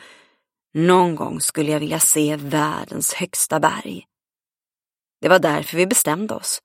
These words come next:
den där kvällen för nästan ett år sedan. Vi hade gjort allt annat. Köpt lägenheten, lagt golv, borrat upp hyllor, fyllt dem med vackra ting. Vi pratade om barn och om bröllopet.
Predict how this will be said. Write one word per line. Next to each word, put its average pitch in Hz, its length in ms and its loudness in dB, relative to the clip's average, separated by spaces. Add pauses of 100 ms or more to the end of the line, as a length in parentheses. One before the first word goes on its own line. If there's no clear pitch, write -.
(180)
den 202 80 2
där 180 120 6
kvällen 151 540 -10
för - 140 0
nästan 190 420 2
ett - 340 -10
år 160 180 0
sedan. - 320 -6 (2000)
Vi 247 100 8
hade 262 180 6
gjort 190 340 -2
allt 147 340 6
annat. - 500 -4 (100)
Köpt 170 380 2
lägenheten, 160 840 0
lagt 165 320 0
golv, 160 440 0 (240)
borrat 175 360 4
upp 156 180 2
hyllor, 175 580 0
fyllt 185 380 2
dem 175 120 0
med 170 120 2
vackra 185 380 2
ting. 180 420 -4 (540)
Vi 202 120 6
pratade 175 480 4
om 170 180 2
barn 170 420 2
och 160 140 -10
om 156 100 2
bröllopet. 165 840 0